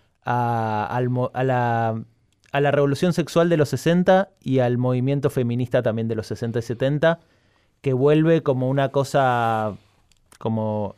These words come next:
el, en psicoanálisis se dice el retorno de lo reprimido, ¿no? Como que una falta de la discusión de esa época vuelve ahora, o sea,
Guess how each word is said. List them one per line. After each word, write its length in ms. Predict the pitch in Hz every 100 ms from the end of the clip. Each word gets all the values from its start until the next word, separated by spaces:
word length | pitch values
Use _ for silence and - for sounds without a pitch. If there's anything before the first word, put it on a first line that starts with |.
| -
el, 260 | 107 101
en 100 | 95
psicoanálisis 580 | 113 - 120 127 131 123
se 80 | 113
dice 160 | 113
el 60 | 113
retorno 400 | 110 107 117 123
de 60 | 113
lo 100 | 110
reprimido, 600 | 107 101 107 107 101 95
¿no? 220 | 107 123 _ _ _ _ _ _ -
Como 200 | 131 123
que 60 |
una 180 | 147 151
falta 420 | - 165 170 170
de 40 | 156
la 100 | 139
discusión 460 | 135 - 131 156 156
de 60 |
esa 160 | 151 151
época 260 | 156 156 147
vuelve 360 | 135 139 143 135
ahora, 520 | 135 139 151 151 - _ _ _ -
o 60 | -
sea, 440 | - 110 98 98